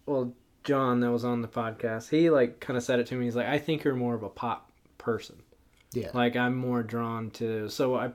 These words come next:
Speaker 1: that's probably why I'm usually more drawn to Dookie, but I always sit there when I'm listening to Dookie, now that I've spent so much time with Insomniac, I'm like, "I wish Dookie just had Insomniac's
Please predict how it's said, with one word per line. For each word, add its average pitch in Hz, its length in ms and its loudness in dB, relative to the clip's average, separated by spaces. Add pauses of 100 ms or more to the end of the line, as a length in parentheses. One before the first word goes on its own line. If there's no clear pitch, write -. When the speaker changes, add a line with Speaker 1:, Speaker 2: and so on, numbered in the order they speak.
(100)
Speaker 1:
that's 143 220 -2
probably 135 260 2
why 120 360 4
I'm 110 360 -4
usually 131 480 0
more 110 240 -2
drawn 107 460 -8 (140)
to 107 100 -8
Dookie, 104 480 -4
but 110 240 -4 (480)
I 131 60 0
always 165 260 6
sit 151 220 4
there 131 200 2
when 123 140 4
I'm 120 120 2
listening 120 400 -2
to 117 180 -2
Dookie, 117 200 -4
now 110 220 -2
that 107 80 -2
I've 104 100 -8
spent - 280 -6
so 117 100 -12
much 107 200 -10
time 110 200 -6
with 98 120 -12
Insomniac, 110 760 -4
I'm 107 160 -6
like, 104 260 -8 (640)
"I 123 120 -2
wish 147 260 0
Dookie 127 320 2
just 113 200 -2
had 110 180 -2
Insomniac's 98 800 -10